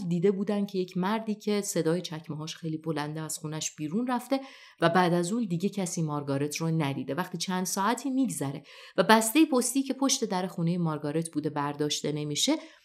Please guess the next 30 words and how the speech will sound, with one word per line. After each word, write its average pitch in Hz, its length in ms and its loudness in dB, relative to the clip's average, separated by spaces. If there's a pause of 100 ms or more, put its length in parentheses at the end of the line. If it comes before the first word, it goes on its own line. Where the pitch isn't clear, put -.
(180)
همسایه‌ها 147 500 2
نگران 147 500 -2
می‌شن، 233 380 -4
با 170 100 -2
پلیس 143 380 -4
تماس 151 420 -6
می‌گیرن، 185 420 -4
پلیس 143 420 -6
میاد، 208 360 -2 (360)
با 285 120 6
کلید 180 400 4
یدکی 160 540 4
که - 260 -8 (140)
وجود 147 260 -6
داشته 143 300 -2
وارد 147 360 0
خونهٔ 139 400 -4
مارگارت 135 640 -2
می‌شه 160 320 -2 (360)
و 147 40 -12
چیزی 196 420 0
رو 160 180 2
می‌بینه 139 420 -2
که 131 280 -6 (220)
هیچ - 260 -2
وقت 127 140 -6
از 123 120 -4
ذهنشون 135 560 -10
پاک 156 240 -16
نمیشه. - 460 -6